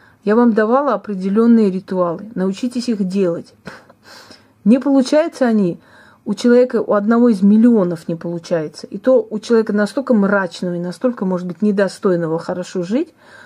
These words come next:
что не получается. А люди, которые,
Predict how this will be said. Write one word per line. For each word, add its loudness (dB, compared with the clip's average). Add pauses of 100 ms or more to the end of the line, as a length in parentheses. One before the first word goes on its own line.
что -6
не 2
получается. -4 (520)
А -2
люди, 0
которые, -2